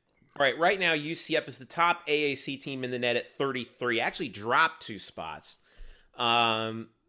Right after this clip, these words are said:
South Florida biting at their heels at thirty-seven. Then we got a gap before we hit Houston, uh,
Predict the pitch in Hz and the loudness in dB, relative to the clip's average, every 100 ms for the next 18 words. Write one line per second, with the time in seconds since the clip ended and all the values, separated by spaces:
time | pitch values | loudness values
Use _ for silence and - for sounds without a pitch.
0 | _ _ - - - - 214 247 240 233 | _ _ -20 -12 -4 4 4 4 2 4
1 | 233 226 220 - - _ _ _ _ _ | 6 6 4 2 -10 _ _ _ _ _
2 | _ _ _ _ 185 254 269 262 240 190 | _ _ _ _ 6 6 4 2 2 4
3 | 165 117 127 117 185 185 180 - 160 127 | 4 4 0 0 4 4 4 4 4 4
4 | 85 - _ _ _ _ _ _ _ _ | 0 -16 _ _ _ _ _ _ _ _
5 | _ 143 185 240 240 226 208 214 165 131 | _ 2 4 6 4 6 8 10 8 6
6 | 196 185 135 - - - 139 - 180 160 | 8 10 8 2 -12 -10 -8 0 2 2
7 | 156 - 175 160 - _ _ _ _ - | -2 -2 0 0 -2 _ _ _ _ -8
8 | 202 233 - - 110 101 98 - _ _ | -2 -2 -2 -4 -4 -4 -6 -12 _ _
9 | _ _ _ _ _ _ - - 120 120 | _ _ _ _ _ _ -20 -6 0 4
10 | 120 120 | 4 4